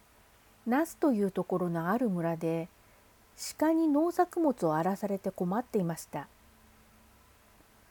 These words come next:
その鹿というのが、それはそれは大きな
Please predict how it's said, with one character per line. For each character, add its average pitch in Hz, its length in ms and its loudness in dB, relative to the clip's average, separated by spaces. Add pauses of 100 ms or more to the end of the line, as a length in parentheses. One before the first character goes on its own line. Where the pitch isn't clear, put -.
(260)
そ 240 160 2
の 254 160 2
鹿 311 240 0
と 311 140 2
い 294 100 4
う 311 80 6
の 202 160 0
が、 175 260 0 (300)
そ - 200 -8
れ 196 160 -4
は 233 160 0
そ 254 140 6
れ 247 100 8
は 226 140 6
大 254 400 4
き - 160 -6
な 160 140 -4